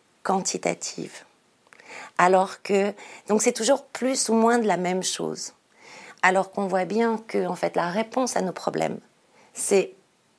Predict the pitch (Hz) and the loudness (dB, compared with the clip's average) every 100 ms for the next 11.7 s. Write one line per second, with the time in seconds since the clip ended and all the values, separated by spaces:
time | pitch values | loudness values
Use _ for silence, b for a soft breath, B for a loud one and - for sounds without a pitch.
0 | - - 110 - - - - 165 185 - | -10 -4 -2 -2 -6 -12 -4 4 4 2
1 | - 139 - - - - _ _ _ _ | -6 -4 -4 -6 -8 -12 _ _ _ _
2 | _ _ _ _ _ _ - B B B | _ _ _ _ _ _ -20 B B B
3 | 190 202 208 208 190 - 240 262 180 180 | 2 4 4 2 -2 2 4 4 2 0
4 | 170 170 151 - - - - - - - | -2 -4 -6 -6 -8 -8 -10 -8 -8 -10
5 | - B B B B B 196 220 240 233 | -20 B B B B B 6 8 6 4
6 | 220 240 - 190 185 196 - 185 180 175 | 4 2 0 0 -2 -4 -2 0 0 -2
7 | 170 233 247 220 208 190 190 - 185 180 | 2 4 4 4 2 2 -4 -4 -2 0
8 | 170 170 170 - 180 - 175 170 151 - | 0 -2 -4 -2 -2 -2 -2 0 0 0
9 | 254 247 247 220 196 190 185 165 - 196 | 2 2 2 -2 0 0 -2 -4 -2 -2
10 | - 196 180 165 156 - 160 165 B B | 0 -2 -2 0 -2 -2 -12 -12 B B
11 | B 190 - 196 185 185 - | B -2 2 0 0 -2 -2